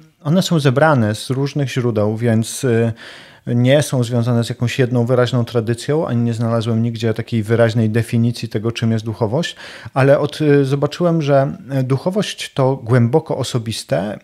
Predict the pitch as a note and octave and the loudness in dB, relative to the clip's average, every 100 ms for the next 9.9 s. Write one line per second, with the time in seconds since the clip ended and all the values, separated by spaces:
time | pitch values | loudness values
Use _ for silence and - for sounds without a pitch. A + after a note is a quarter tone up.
0 | _ C#3 C3+ C3 - D3+ D3 B2 B2 A#2 | _ -8 -6 -6 -8 -8 -2 -2 0 -2
1 | - A2+ - G2 G#2 B2 C3+ C#3 C#3+ C#3+ | -2 -2 -2 -4 -2 -2 -2 -2 -4 -2
2 | C3+ C#3+ C3+ A2+ A2 B2+ C#3 - - - | -2 -2 0 0 0 -6 -6 -12 -20 -8
3 | - B2 B2 C3+ D3+ D#3 C3+ C3 C#3 D3+ | -2 0 4 4 2 -2 -4 -4 -4 -6
4 | - A2+ B2 C#3+ - C3+ B2+ C#3 B2+ B2+ | -6 -6 -4 -6 -4 -6 -2 -2 -2 -2
5 | C3 C3 C3 B2 C3+ C#3 A2+ G#2 G#2+ B2+ | -2 0 -2 0 0 0 0 -2 -2 -2
6 | B2 B2 A#2 B2+ - B2+ C3 - B2 C3 | 0 0 -2 -6 -2 -2 -2 -6 -2 -2
7 | - - C#3+ C#3+ B2 B2 A#2 A#2+ A#2 - | -2 -2 0 2 0 0 2 2 0 -2
8 | C#3 - - D#3 D3+ C3 B2 - C3+ C#3+ | -4 -6 0 2 2 0 -2 -4 -4 -4
9 | - A#2 A#2+ - D3 D3 B2+ A#2 | -2 -2 -2 -4 0 2 2 0